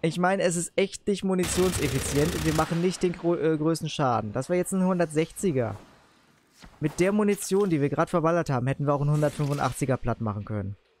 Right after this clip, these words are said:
Hätten. Aber es ist halt,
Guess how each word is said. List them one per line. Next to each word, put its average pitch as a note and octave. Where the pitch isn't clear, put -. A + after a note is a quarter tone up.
Hätten. B2
Aber D#3
es E3+
ist D#3+
halt, D#3